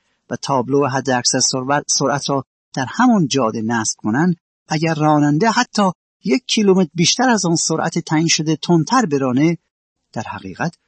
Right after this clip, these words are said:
خلاف قانون رفتار کرده. تا قبل از اینکه تابلو رو بگذارن، آن جاده بدون قانون بود. راننده می‌توانست به هر سرعت دلخواه خودش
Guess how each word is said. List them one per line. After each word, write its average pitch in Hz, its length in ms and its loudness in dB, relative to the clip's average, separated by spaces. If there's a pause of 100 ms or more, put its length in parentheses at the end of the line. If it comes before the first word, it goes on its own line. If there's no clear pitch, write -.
خلاف 202 520 -4
قانون 98 440 -4
رفتار 95 480 -14
کرده. - 260 -12 (2250)
تا 143 280 -2
قبل 220 220 -2
از 180 120 -2
اینکه 165 160 -2
تابلو 123 420 -2
رو 285 120 4
بگذارن، 247 520 2 (420)
آن 131 180 0
جاده 123 480 -2 (460)
بدون 107 280 -4
قانون 104 460 -2
بود. 92 240 -14 (440)
راننده 110 460 -2
می‌توانست 147 480 -2
به 135 80 -4
هر 208 140 0
سرعت 202 580 -2
دلخواه 180 420 -2
خودش 170 340 -4